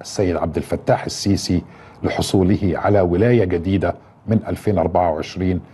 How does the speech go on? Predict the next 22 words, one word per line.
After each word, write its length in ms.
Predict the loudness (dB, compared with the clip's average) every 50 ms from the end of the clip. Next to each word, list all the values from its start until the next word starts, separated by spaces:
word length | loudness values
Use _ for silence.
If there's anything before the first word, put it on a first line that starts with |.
| -20 -18 -6 -2
إلى 200 | 0 0 0 0
ألفين 340 | -4 -6 -4 -2 -2 0 0
وثلاثين، 520 | -2 -2 -4 -4 -6 -6 -8 -8 -10 -10 -10 -14 -20 -20 -20 -20 -20 -20 -20 -20 -20 -20 -20 -10 -4
وأدعو 320 | 0 2 2 4 4 2 2
الله 340 | 2 4 4 2 2 2
عز 360 | 0 0 0 0 0 0 0 0
وجل 440 | 2 2 2 2 2 0 0 -2 -8 -14 -20 _ _ _ _ _ -6 -4
أن 80 | -2
يوفقه 680 | -2 -2 -2 -4 -4 -4 -4 -2 -2 -2 -2 -2 -4 -4 -2 0
لما 300 | 2 4 4 4 2 0
فيه 420 | -2 -4 -2 -2 -2 -2 -4 -6 -8 -12 -20 -20 -20 -14 -10 -10
مصلحة 400 | -10 -4 -4 -4 -2 -2 -4 -4 -2
البلاد 580 | -2 -2 -2 -2 0 0 0 0 0 -2 -6 -14 -18 -20 -20 -20 -6 0
والمواطنين. 760 | 0 2 2 2 0 -2 -4 -4 -4 -6 -6 -6 -6 -8 -10 -12 -16 -20 -20 -20 -20 -20 -20 -20 -20 -12 -10
وفي 200 | -4 -2 0 2
هذا 240 | 2 2 2 2 2
الصدد 540 | -2 -2 0 2 2 2 2 -2 -6 -10 -16 -20 -20 _ _ _ _ _ _ _ -14
يسعدني 560 | -14 -12 -8 -4 0 0 2 2 0 0 -2 -4 -10 -18 -20 -20 -20 -20 -8 -4
ويشرفني 720 | -4 -2 -2 -2 -2 -2 0 0 0 0 -2 -4 -6 -6 -8 -12 -20 -20 -20 -20 -20 -20 -16 -8 -6
أن 100 | -4 -4 -4 -4
أقدم 460 | -4 -2 -2 -2 0 -2 -2 -4 -4
لسيادته 680 | -4 -6 -4 -4 -2 0 0 -2 -2 -4 -6 -8